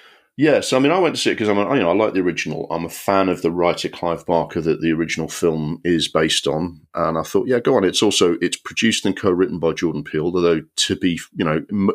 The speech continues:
to be clear, this is directed and co-written by Nia DaCosta, and it's her film. Uh, you know, so that's from the beginning. But obviously, if Jordan Peele has given something his seal of approval and is supporting it, you, you, you hope that that's gonna be, you know, a, a, you know, a, he'll have picked a good director and that it'll all be,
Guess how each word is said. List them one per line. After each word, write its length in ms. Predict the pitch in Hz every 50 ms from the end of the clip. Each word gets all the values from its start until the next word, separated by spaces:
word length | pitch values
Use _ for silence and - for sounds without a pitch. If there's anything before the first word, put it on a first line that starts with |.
| -
to 140 | - - 101
be 160 | 90 98 92
clear, 300 | - - - 98 85 78
this 220 | 78 92 87 - -
is 120 | 85 82
directed 540 | - - 85 82 90 90 - - - 85 82
and 140 | 85 82 76
co-written 360 | - - 87 85 - - 78
by 140 | 78 82 82
Nia 280 | 80 82 85 82 80
DaCosta, 440 | 76 82 76 - - 82 - - -
and 120 | - 85 80
it's 200 | 76 - - -
her 140 | - 85 80
film. 380 | 73 - - 76 71 80 92 - _ _ _ - -
Uh, 160 | - 73 71
you 100 | 80 85
know, 140 | 76 73 76 - - - - -
so 220 | - - - 87
that's 180 | 80 78 73 -
from 140 | - - 80
the 80 | 78 76
beginning. 220 | 76 87 80 76 76
But 100 | 90 90
obviously, 420 | 87 87 - - - 76 76 - - - - - - - _
if 120 | - - -
Jordan 300 | - 117 101 92 92 -
Peele 260 | - 107 92 85 82
has 100 | 82 -
given 220 | - 95 82 82
something 320 | - - 90 80 - 78 76
his 200 | 80 76 - -
seal 160 | 98 90 85
of 140 | 82 76 -
approval 400 | - - - 95 85 76 82 78
and 100 | 78 78
is 140 | 78 -
supporting 460 | - - - - 90 82 78 - 76 78
it, 140 | 78 - -
you, 120 | 82 82 78
you, 200 | - 85 82 82 -
you 180 | - 92 87 78
hope 300 | - - 87 85 - -
that 100 | - -
that's 220 | 80 80 76 -
gonna 220 | - - 82 82 78
be, 340 | 78 85 80 78 78 78 _ _ _ _ - - - - - - _ -
you 80 | -
know, 300 | 82 78 73 71 78 - -
a, 80 | 80 82
a, 200 | 67 52 73 80 80
you 80 | 85 87
know, 180 | 73 71 76 - - - -
a, 140 | - 85 - -
he'll 300 | 101 92 - 90 95 87
have 160 | 80 - - - _ _ _ -
picked 200 | - 82 - -
a 40 |
good 140 | 76 82 73
director 500 | - 78 76 80 - - - - 82 76
and 140 | 76 78 76
that 80 | 78 76
it'll 220 | 78 58 57 82
all 100 | 80 78
be, 240 | 76 80 78 76